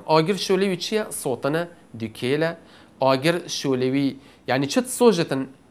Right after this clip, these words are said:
گناه آ-، یعنی آگیر گناه دلیت سوجتن، عقلیت سوجتن. یعنی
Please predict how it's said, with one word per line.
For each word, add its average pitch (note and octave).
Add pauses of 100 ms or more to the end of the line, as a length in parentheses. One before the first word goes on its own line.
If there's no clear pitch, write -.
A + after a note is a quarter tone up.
(160)
گناه G#3
آ-، E3+
یعنی D#3 (140)
آگیر E3+
گناه F#3+
دلیت F#3+
سوجتن، - (360)
عقلیت D#3+
سوجتن. A2 (800)
یعنی D#3